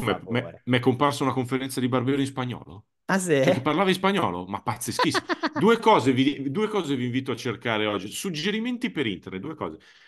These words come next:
Speaker 2: Cercate Barbero in spagnolo e cercate, sta girando proprio in questi due giorni, eh, fanno vedere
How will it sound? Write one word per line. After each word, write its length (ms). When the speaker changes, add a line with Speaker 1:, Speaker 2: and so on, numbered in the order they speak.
Speaker 2:
Cercate 580
Barbero 360
in 60
spagnolo 640
e 140
cercate, 580
sta 160
girando 720
proprio 400
in 80
questi 240
due 100
giorni, 320
eh, 440
fanno 440
vedere 600